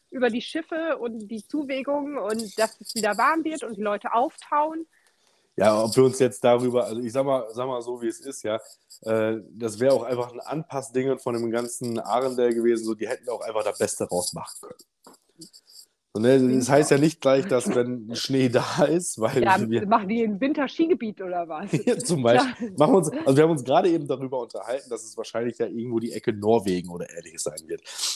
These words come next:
Speaker 2: Die
Speaker 1: Ja, aber
Speaker 2: haben
Speaker 1: dann
Speaker 2: ja
Speaker 1: haben die ja auch nur ein schmales Zeitfenster für den Sommer.
Speaker 2: Ja, da, und das heißt, die sind ja im Prinzip,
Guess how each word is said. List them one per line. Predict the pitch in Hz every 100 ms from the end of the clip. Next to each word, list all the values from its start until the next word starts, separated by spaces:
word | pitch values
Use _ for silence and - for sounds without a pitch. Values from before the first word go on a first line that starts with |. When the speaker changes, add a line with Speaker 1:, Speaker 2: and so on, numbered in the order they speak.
| 131
Speaker 2:
Die |
Speaker 1:
Ja, | 220
aber | 131
Speaker 2:
haben | 165
Speaker 1:
dann | 156
Speaker 2:
ja | 143
Speaker 1:
haben | 226 262
die | 233
ja | 214 -
auch | 226
nur | 233 262
ein | 254 _ -
schmales | - 220 233 311 311 _
Zeitfenster | 277 269 - 247 - 233
für | -
den | 226
Sommer. | 196 196 151 135 _ _ _ -
Speaker 2:
Ja, | 139 - - _
da, | 135 127 131
und | 135 156 151 -
das | 139 135
heißt, | 165 185 190 139
die | 127 147 143 135
sind | 147 196
ja | 170
im | - 151
Prinzip, | 139 147 - 160 156